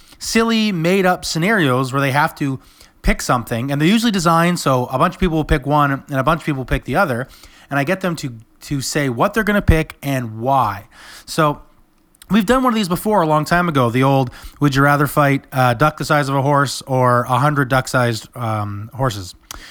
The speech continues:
Uh, and this is a different one. And so this one is, if they had a pill that you could take, and this pill made you twenty percent smarter, but everyone around you thought you sounded twenty percent dumber,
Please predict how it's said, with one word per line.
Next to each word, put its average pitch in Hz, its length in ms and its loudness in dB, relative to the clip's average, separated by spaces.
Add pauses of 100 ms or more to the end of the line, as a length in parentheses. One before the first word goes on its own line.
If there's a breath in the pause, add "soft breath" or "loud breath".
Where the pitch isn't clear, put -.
(200 loud breath)
Uh, 131 380 4
and 139 160 -4
this - 100 0
is 170 80 -6
a 160 60 0
different 165 320 -2
one. 156 240 0 (1040)
And 156 180 -4
so 156 100 -4
this 233 200 2
one 220 100 2
is, 165 300 0 (320 loud breath)
if 143 120 -4
they 208 120 -2
had 254 180 4
a 294 60 2
pill 127 480 2
that 135 140 -10
you 151 120 -4
could 165 160 -6
take, 110 380 -2
and 135 120 -4
this 185 140 -4
pill 196 380 0
made 175 280 0
you 131 120 -4
twenty 214 400 0
percent 226 440 0
smarter, 170 600 0 (560 loud breath)
but 143 140 0
everyone 185 440 0
around 233 460 2
you 131 160 0
thought 147 320 0
you 156 80 -2
sounded 220 580 0
twenty 139 220 2
percent 127 480 -4
dumber, 131 440 0